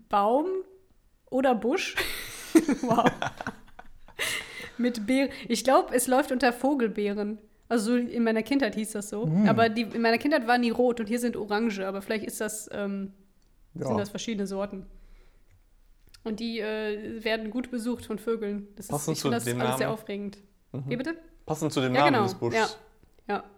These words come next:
Speaker 1: Der Busch hieß erst so und dachten die Vögel, ja, wenn der schon so heißt,
Speaker 2: Da
Speaker 1: können wir
Speaker 2: muss
Speaker 1: mal
Speaker 2: man, ja,
Speaker 1: was
Speaker 2: es ist ja auch unangenehm, wenn man dann nicht dahin geht.
Speaker 1: Ja. Ja, das ist spannend.
Speaker 2: Ich wollte eben noch, als wir über Vö-, Vögel geredet haben,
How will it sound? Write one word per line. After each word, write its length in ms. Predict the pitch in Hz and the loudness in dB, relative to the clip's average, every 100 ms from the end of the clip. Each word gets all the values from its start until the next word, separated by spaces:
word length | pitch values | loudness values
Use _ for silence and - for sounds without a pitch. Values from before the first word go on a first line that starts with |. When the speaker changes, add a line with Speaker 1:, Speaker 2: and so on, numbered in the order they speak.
| _ _ _ - - - | _ _ _ -20 -16 -8
Speaker 1:
Der 60 | |
Busch 180 | 208 233 | -2 -2
hieß 160 | 240 233 | -2 0
erst 200 | 233 233 | 0 2
so 80 | 240 | 2
und 100 | 233 | 2
dachten 180 | 226 220 | 0 -4
die 40 | |
Vögel, 320 | 202 226 220 208 | -2 -2 0 -2
ja, 140 | 208 | -2
wenn 100 | 208 220 | 0 0
der 120 | 175 | 0
schon 220 | - 214 | -2 -2
so 160 | 196 180 | -2 -4
heißt, 420 | 202 202 - - _ _ - - - - | -2 -4 -6 -16 _ _ -20 -20 -20 -16
Speaker 2:
Da 60 | |
Speaker 1:
können 120 | - 127 | -6 -4
wir 40 | |
Speaker 2:
muss 100 | 123 | -2
Speaker 1:
mal 60 | 147 | 0
Speaker 2:
man, 80 | 117 | 4
ja, 300 | 117 123 127 | 8 10 8
Speaker 1:
was 80 | 107 | 6
Speaker 2:
es 140 | - | 4
ist 140 | 117 113 | 2 4
ja 40 | |
auch 60 | 110 | 2
unangenehm, 580 | 104 127 123 117 120 117 | 2 2 2 2 2 0
wenn 100 | 113 | 0
man 140 | 120 | 2
dann 120 | 117 | 0
nicht 160 | 120 120 | -2 -2
dahin 220 | 113 110 | -2 -2
geht. 260 | 110 110 - - - - | -4 -6 -10 -20 -12 -2
Speaker 1:
Ja. 220 | 208 190 - - _ _ _ _ _ - _ _ _ _ _ _ _ _ _ | -2 -2 -8 -20 _ _ _ _ _ -20 _ _ _ _ _ _ _ _ _
Ja, 340 | 285 240 214 208 - - _ | 2 2 2 -4 -16 -20 _
das 180 | - - | -18 -12
ist 100 | - | -10
spannend. 500 | - 240 214 196 - - - - - | -4 -2 -2 -6 -10 -20 -20 -16 -6
Speaker 2:
Ich 140 | 131 | 4
wollte 180 | 160 170 | 4 6
eben 120 | 220 | 6
noch, 140 | 196 127 | 8 8
als 200 | 127 123 | 6 4
wir 60 | 120 | 2
über 180 | 120 123 | 2 2
Vö-, 240 | 151 151 | 4 4
Vögel 300 | - 147 135 | 4 2 4
geredet 400 | 139 135 131 127 | 4 4 4 2
haben, 420 | 110 107 117 139 | 2 2 -2 -8